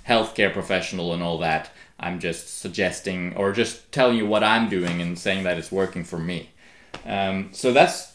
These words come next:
something that I've done this winter just to be able to survive the winter. But I honestly have to say that even though I do feel much better with the melatonin, I still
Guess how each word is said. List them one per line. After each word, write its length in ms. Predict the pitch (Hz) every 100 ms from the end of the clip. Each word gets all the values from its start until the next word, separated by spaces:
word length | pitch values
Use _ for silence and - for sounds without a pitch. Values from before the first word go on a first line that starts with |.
| -
something 320 | - 139 131
that 160 | 120 113
I've 60 |
done 160 | 107 110
this 180 | 110 107
winter 340 | 104 104 123
just 260 | 113 107 -
to 100 | 107
be 140 | 98
able 300 | 101 95 98
to 180 | 92 104
survive 600 | 90 101 90 92 110 107
the 100 | 110
winter. 360 | 101 104 - 131
But 200 | 117 117
I 100 | 113
honestly 420 | 123 131 123 120
have 220 | 117 113
to 80 | 110
say 200 | - 110
that 260 | 107 - -
even 280 | 147 160 147
though 160 | 131
I 100 | 131
do 180 | 120 120
feel 220 | 120 123
much 260 | 110 101 -
better 240 | 95 101
with 140 | 113 113
the 80 | 123
melatonin, 560 | 123 123 131 127 131 123 - - -
I 120 | 127
still 480 | 123 143 135 127